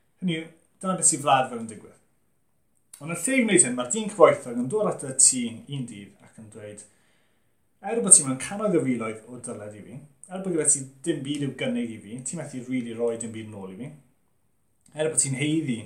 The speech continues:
falle mynd i'r carchar, ti'n meddwl be, fi'n mynd i penderfynu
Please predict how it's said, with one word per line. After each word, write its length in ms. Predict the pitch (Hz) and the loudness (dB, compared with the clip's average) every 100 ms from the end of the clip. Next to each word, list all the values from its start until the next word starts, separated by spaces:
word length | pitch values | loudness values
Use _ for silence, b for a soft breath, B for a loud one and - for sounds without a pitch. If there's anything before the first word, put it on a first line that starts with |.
| - 101 | -14 -18
falle 220 | 117 110 | -14 -14
mynd 120 | 110 | -12
i'r 100 | 113 | -14
carchar, 400 | 104 - - 127 | -14 -16 -12 -6
ti'n 140 | - 180 | -2 0
meddwl 120 | 123 | 0
be, 80 | 120 - b b b b b b _ _ _ | -2 -4 b b b b b b _ _ _
fi'n 160 | 190 185 | -4 -4
mynd 80 | |
i 40 | 165 | -4
penderfynu 600 | 214 208 190 131 117 113 | -4 0 2 0 -4 -10